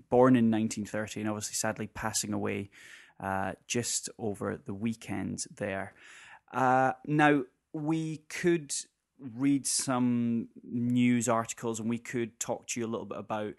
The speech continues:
I guess, his life and go into that in a bit of detail. Um, and we,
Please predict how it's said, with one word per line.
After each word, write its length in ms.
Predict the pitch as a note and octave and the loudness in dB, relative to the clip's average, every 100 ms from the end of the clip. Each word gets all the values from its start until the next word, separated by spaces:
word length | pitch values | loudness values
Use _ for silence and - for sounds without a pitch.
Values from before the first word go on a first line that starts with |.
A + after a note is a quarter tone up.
| - - - | -16 -20 -10
I 100 | A2+ | -6
guess, 200 | A2+ A2+ | -4 -6
his 180 | A2 G#2 | -6 -6
life 420 | G#2+ A2 A2 - | -2 -2 -2 -8
and 140 | G#2 | -8
go 140 | A2+ A2+ | -4 -2
into 240 | A2 - | -2 -4
that 180 | A2 G#2+ | -6 -6
in 80 | A2 | -8
a 40 | |
bit 160 | G#2 F2+ | -10 -12
of 100 | A2 | -8
detail. 540 | A2+ A2 - G#2+ G#2+ - - - | -8 -8 -8 -8 -10 -16 -20 -10
Um, 180 | A2+ A2 | -6 -4
and 140 | A#2+ C#3 | 0 0
we, 160 | D#3 | 0